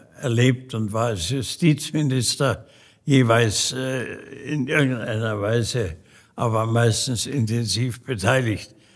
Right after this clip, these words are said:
Das galt etwa für die Ermordung von, äh, dem Generalbundesanwalt Buwak, der mir ja unmittelbar zugeordnet war. Da lege ich übrigens Wert darauf, dass immer auch die Namen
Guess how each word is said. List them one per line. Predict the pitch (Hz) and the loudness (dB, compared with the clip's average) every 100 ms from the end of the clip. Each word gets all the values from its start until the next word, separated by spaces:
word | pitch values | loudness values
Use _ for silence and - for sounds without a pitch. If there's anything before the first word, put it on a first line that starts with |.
| _ _ | _ _
Das | 117 104 | -4 -2
galt | - 120 113 | 0 0 0
etwa | - 160 120 131 117 98 - - _ | -2 -4 0 2 4 2 -2 -18 _
für | - 139 120 | -8 -2 0
die | 123 | 0
Ermordung | 113 113 120 113 113 107 | 2 6 6 4 2 0
von, | 110 110 110 107 | -2 -4 -4 -6
äh, | - - 127 107 101 85 - _ _ _ | -10 -10 -4 0 0 -4 -12 _ _ _
dem | - 117 | -6 -2
Generalbundesanwalt | 117 110 107 110 113 131 131 120 113 120 107 107 107 | 0 0 0 0 0 4 4 4 0 -2 -2 -2 -2
Buwak, | 156 170 165 135 113 | 0 2 4 2 0
der | - 127 | -4 -4
mir | 120 123 110 | -2 -2 -2
ja | 110 110 | -2 -4
unmittelbar | 113 139 156 139 113 101 107 98 - - - _ - | -4 -4 -2 -2 -4 -2 0 -2 -6 -20 -20 _ -2
zugeordnet | - 135 113 113 110 92 110 98 | 4 4 4 0 -2 -2 -6 -4
war. | 107 101 87 - _ _ _ _ _ _ _ - | 0 0 -2 -6 _ _ _ _ _ _ _ -6
Da | 117 113 113 - - - - | 0 0 0 -4 -14 -16 -12
lege | 110 143 127 | -2 0 2
ich | 117 | 2
übrigens | 143 139 127 117 110 127 | 2 4 4 6 6 6
Wert | 127 131 147 | 6 6 4
darauf, | 135 127 131 - | 4 6 4 2
dass | 131 117 | -2 0
immer | 139 127 120 | 2 4 4
auch | 127 120 - | 4 2 -2
die | 156 | -2
Namen | 127 127 131 143 147 131 | 2 6 8 8 6 4